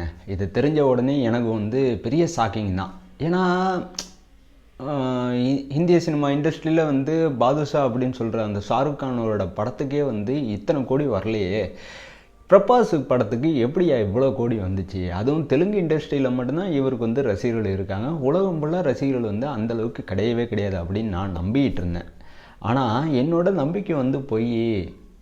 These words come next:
பிரபாஸுக்கு வந்து உலகம் ஃபுல்லா வந்து வெறித்தனமான ரசிகர்கள் இருக்காங்க அப்படின்னு வந்து இந்த படத்தோட வசூல் ரிப்போர்ட் வந்து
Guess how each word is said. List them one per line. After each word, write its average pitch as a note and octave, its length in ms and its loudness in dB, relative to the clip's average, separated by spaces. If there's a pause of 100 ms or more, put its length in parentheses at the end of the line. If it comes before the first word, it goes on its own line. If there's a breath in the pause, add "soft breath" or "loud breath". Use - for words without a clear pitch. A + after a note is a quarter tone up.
(120)
பிரபாஸுக்கு E3 520 2
வந்து A#2 340 -2
உலகம் C3+ 380 -2
ஃபுல்லா B2+ 240 -2
வந்து A#2 220 -4
வெறித்தனமான A#2 840 0
ரசிகர்கள் G2 460 0
இருக்காங்க G#2+ 460 0
அப்படின்னு F#2+ 380 -2
வந்து G#2 400 -2
இந்த D#3+ 300 0
படத்தோட G2+ 580 -2
வசூல் G2+ 420 -4
ரிப்போர்ட் G2+ 560 -4
வந்து F#2 560 -4